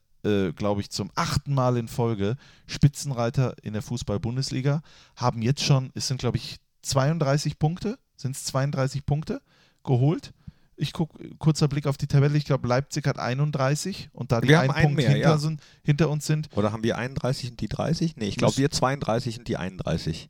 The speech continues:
Speaker 1: Es müsste so sein, dass wir, äh, einunddreißig Punkte haben.
Speaker 2: Einunddreißig und die
Speaker 1: Genau,
Speaker 2: dreißig,
Speaker 1: Leipzig
Speaker 2: doch
Speaker 1: hat
Speaker 2: so.
Speaker 1: dreißig, Dortmund sechsundzwanzig, Schalke fünfundzwanzig, die Bayern auf sieben mit vierundzwanzig Punkten. Alleine diese Situation, die letzten Wochen,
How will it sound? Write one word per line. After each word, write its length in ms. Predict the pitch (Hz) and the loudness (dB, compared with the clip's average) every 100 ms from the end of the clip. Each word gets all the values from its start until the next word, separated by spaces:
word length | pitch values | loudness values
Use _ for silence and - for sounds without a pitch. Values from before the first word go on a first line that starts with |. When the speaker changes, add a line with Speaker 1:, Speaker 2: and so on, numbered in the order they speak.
| - | -4
Speaker 1:
Es 160 | 117 127 | -4 0
müsste 360 | 135 165 - | 0 0 -2
so 160 | 151 147 | 0 0
sein, 360 | 113 113 135 | 2 0 0
dass 280 | 127 113 - | 0 0 -2
wir, 400 | 110 127 135 131 _ 113 | -2 0 0 -2 _ -4
äh, 400 | 107 107 107 110 _ _ _ _ _ - | -2 0 -2 -6 _ _ _ _ _ -4
einunddreißig 760 | 127 147 170 151 135 139 - - | 2 2 2 2 4 4 4 2
Punkte 360 | - 165 135 139 | 2 2 6 6
haben. 100 | 127 | 6
Speaker 2:
Einunddreißig 400 | 131 117 120 113 | 6 4 2 0
und 80 | - | 2
die 40 | |
Speaker 1:
Genau, 140 | 123 120 | 4 6
Speaker 2:
dreißig, 140 | 110 | 6
Speaker 1:
Leipzig 260 | 127 139 - 98 | 4 4 2 2
Speaker 2:
doch 40 | |
Speaker 1:
hat 60 | 113 | 4
Speaker 2:
so. 100 | 85 | 4
Speaker 1:
dreißig, 460 | 113 113 135 160 - _ | 4 2 2 -2 -6 _
Dortmund 340 | 123 139 151 135 | 2 2 0 -2
sechsundzwanzig, 800 | 139 - 139 - 131 139 135 - | -2 -2 -6 -2 -4 -2 -4 0
Schalke 300 | 120 123 143 | -2 0 -2
fünfundzwanzig, 600 | 147 135 135 - 131 135 - - - | 0 -2 -2 -2 -2 -4 -8 -12 2
die 80 | 123 | 4
Bayern 360 | 127 127 147 143 | 6 6 4 2
auf 160 | 120 | -2
sieben 260 | - 139 139 | 0 0 0
mit 120 | 127 | -4
vierundzwanzig 640 | - 139 151 - 147 147 | 0 2 2 0 0 0
Punkten. 220 | 160 143 147 - - - - _ - | 0 -2 -6 -12 -16 -20 -20 _ 4
Alleine 600 | 143 156 160 208 240 226 | 8 8 8 4 2 0
diese 320 | 160 254 247 | 2 2 2
Situation, 800 | 214 226 214 202 - 208 165 131 | 2 2 4 2 4 6 6 4
die 160 | - 160 | 0 2
letzten 540 | 175 208 - - 185 | 4 2 0 -4 2
Wochen, 440 | 175 175 147 95 | 4 4 2 0